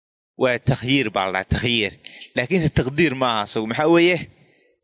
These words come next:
Tacdiil. Maxaa dhahaysaa? Waa takhyiirun tacdiil. Takhyiir waa, takhyiir waa fahanay. Tacdiil maxaa laga wadaa? Tacdiil waxaa laga wadaa shaygan qiimihiisii in la bixinayo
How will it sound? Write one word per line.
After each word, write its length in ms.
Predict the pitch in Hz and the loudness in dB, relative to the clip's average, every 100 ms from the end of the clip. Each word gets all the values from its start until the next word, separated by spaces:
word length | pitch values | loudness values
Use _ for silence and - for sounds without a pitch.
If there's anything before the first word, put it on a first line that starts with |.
| - | -2
Tacdiil. 680 | 117 104 107 104 117 107 92 | 0 -2 -4 -2 0 0 -4
Maxaa 180 | 110 156 | -6 -4
dhahaysaa? 300 | 160 127 113 110 | -2 -2 0 2
Waa 120 | 113 | 0
takhyiirun 840 | - - 127 147 175 185 190 202 190 - _ _ _ _ - | -4 -6 -4 0 2 4 4 2 -2 -16 _ _ _ _ -2
tacdiil. 540 | 120 95 101 107 98 - - - - _ _ | -2 0 -2 -2 -2 -6 -16 -20 -20 _ _
Takhyiir 280 | 123 165 190 | 2 4 4
waa, 280 | 175 139 - | 4 2 -2
takhyiir 280 | 131 160 170 | 0 2 2
waa 120 | 127 | 2
fahanay. 260 | - 113 117 | 0 -2 0
Tacdiil 360 | 143 151 175 | -2 0 -2
maxaa 180 | 160 156 | -2 -2
laga 160 | 131 120 | 0 2
wadaa? 240 | 104 92 - _ _ _ _ _ _ _ _ _ - - _ - - - | 2 -2 -8 _ _ _ _ _ _ _ _ _ -20 -20 _ -20 -6 -2
Tacdiil 280 | 143 180 185 | 0 2 2
waxaa 180 | 170 | 2
laga 100 | 170 | 2
wadaa 280 | 175 170 170 - _ _ - | 4 4 2 -4 _ _ -4
shaygan 400 | - 175 156 127 | 2 2 2 0
qiimihiisii 680 | 139 143 160 139 123 - 127 | -2 0 2 2 2 2 0
in 80 | 117 | 0
la 80 | 104 | -2
bixinayo 520 | 95 110 98 90 | -4 -2 -2 -2